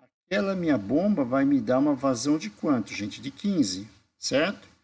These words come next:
Na altura de trinta e oito, a bomba vai me dar uma vazão de vinte. Na altura de trinta e um,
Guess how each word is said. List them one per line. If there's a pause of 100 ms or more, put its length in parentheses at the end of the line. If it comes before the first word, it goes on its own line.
(500)
Na
altura
de
trinta
e
oito,
a
bomba
vai
me
dar
uma
vazão
de
vinte. (580)
Na
altura
de
trinta
e
um,